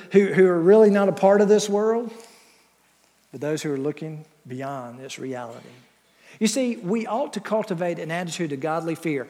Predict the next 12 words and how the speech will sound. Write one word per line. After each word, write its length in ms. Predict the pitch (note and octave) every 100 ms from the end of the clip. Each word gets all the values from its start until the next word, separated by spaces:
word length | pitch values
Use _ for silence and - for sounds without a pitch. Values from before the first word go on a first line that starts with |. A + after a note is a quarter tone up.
| - -
This 180 | B3 -
is 160 | A#3+ F3
not 260 | G#3+ A#3+
the 80 | G3
cringing 540 | - - A3+ A#3+ G#3 G3+
fear 260 | G#3 G#3
of 100 | F#3+
a 60 | D#3
slave 500 | - F3 F3+ G3+ F3+
before 300 | E3 F#3+ F3+
a 60 |
master, 560 | D#3+ E3 F3 - F#3 F3+